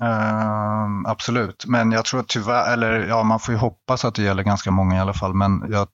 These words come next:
tror tyvärr att det är många intet ont anande som, som tror sig köpa, eh, liksom riktiga,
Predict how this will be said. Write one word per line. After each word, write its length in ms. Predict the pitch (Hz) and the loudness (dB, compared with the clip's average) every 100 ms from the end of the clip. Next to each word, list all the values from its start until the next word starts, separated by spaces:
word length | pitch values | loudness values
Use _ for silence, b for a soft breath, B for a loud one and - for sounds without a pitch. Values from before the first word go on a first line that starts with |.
| - | -6
tror 220 | - 123 127 | -2 -2 -2
tyvärr 420 | - 92 123 110 | -4 -2 0 0
att 180 | 87 - | -2 -6
det 100 | - | -8
är 40 | 92 | -6
många 500 | 95 92 90 92 82 | -4 -4 -4 -4 -2
intet 520 | 107 101 90 - 92 _ - | 2 2 0 -2 -6 _ -14
ont 360 | - 104 92 90 _ _ - - | -6 -2 -2 -4 _ _ -10 -4
anande 760 | 113 101 92 101 110 101 92 90 | -2 0 2 2 2 0 0 -2
som, 420 | - 98 87 71 | -4 -4 -4 -6
som 540 | - 107 90 87 82 - _ _ - | -6 -4 -4 -4 -8 -10 _ _ -4
tror 220 | - 110 | -2 0
sig 220 | - - 90 | 0 -2 0
köpa, 640 | - 92 - 69 - - - _ B B B B B _ _ _ _ _ - _ _ 85 | 0 -2 -2 -4 -4 -6 -12 _ B B B B B _ _ _ _ _ -20 _ _ -8
eh, 220 | 78 85 | -6 -4
liksom 340 | 117 - 95 | -4 -2 -2
riktiga, 560 | 92 101 - - 95 71 | 0 -2 -4 -4 -2 -2